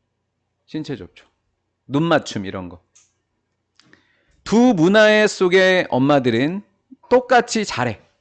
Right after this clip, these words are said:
잘해. 뭐 하다 그랬어? 비슷해. 아주 잘해. 유능해. 뭐 하는데? 이러한 미소를 끌어내는데 아주 잘해. 하지만 그들은 그것을 다른 방식으로 해.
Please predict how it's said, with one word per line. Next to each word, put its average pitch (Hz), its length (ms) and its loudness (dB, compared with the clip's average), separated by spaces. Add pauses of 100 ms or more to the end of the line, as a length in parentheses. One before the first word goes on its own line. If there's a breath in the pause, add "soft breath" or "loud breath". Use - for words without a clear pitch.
(300)
잘해. 120 340 -14 (1000)
뭐 123 200 0
하다 123 160 2
그랬어? 98 340 -10 (880)
비슷해. 110 420 -12 (160)
아주 123 180 -8
잘해. 95 220 -12 (880)
유능해. 135 440 -2 (120)
뭐 123 160 -2
하는데? 107 500 -2 (520)
이러한 190 320 2
미소를 175 400 2
끌어내는데 175 540 0
아주 117 200 -2
잘해. 98 300 -6
하지만 180 520 -2 (520)
그들은 208 460 0
그것을 170 760 -2
다른 135 360 -4
방식으로 98 600 -8
해. 107 100 -20